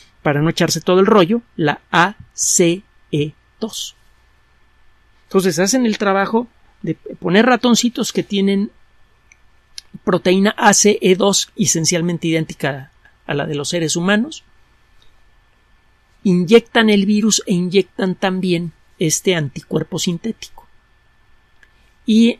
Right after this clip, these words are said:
el anticuerpo sintético protege a los ratones, de nuevo esto es en ratones, de la enfermedad,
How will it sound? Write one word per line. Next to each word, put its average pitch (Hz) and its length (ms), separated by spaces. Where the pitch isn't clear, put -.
el 190 160
anticuerpo 208 560
sintético 214 640
protege 170 580
a 139 60
los 185 300
ratones, 165 840
de 131 100
nuevo 151 280
esto - 180
es 170 140
en 180 100
ratones, 175 560
de 156 160
la 151 80
enfermedad, 151 600